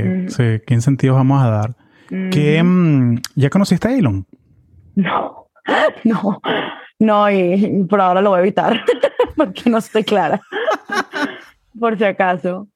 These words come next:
Speaker 1: por si acaso. Todo el mundo me pregunta por él y yo, "Mira, yo no opino, yo simplemente quiero hacer baterías y quiero ser parte de la emisión. Yo no opino
Speaker 2: Claro,
Speaker 1: nada".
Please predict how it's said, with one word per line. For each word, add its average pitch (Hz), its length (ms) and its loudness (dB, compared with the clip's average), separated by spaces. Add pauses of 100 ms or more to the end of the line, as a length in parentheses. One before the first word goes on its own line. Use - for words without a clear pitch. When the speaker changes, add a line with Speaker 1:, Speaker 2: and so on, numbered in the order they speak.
(120)
Speaker 1:
por 202 160 0
si 180 60 0
acaso. 180 340 -2
Todo 233 120 0
el 247 80 0
mundo 320 100 2
me 320 60 2
pregunta 240 260 2
por 254 140 2
él 240 180 2
y - 20 -2
yo, 233 120 2
"Mira, 220 180 0
yo 202 100 0
no 226 100 0
opino, 269 460 0 (300)
yo 202 140 -6
simplemente 220 500 0
quiero 220 160 0
hacer 226 180 0
baterías 202 520 2
y 226 80 -2
quiero 180 320 0
ser 202 160 -2
parte 190 220 0
de 202 40 0
la 208 60 0
emisión. 180 520 -4 (180)
Yo 196 100 -2
no 185 80 -2
opino 160 180 2
Speaker 2:
Claro, 143 300 2
Speaker 1:
nada". 107 240 -2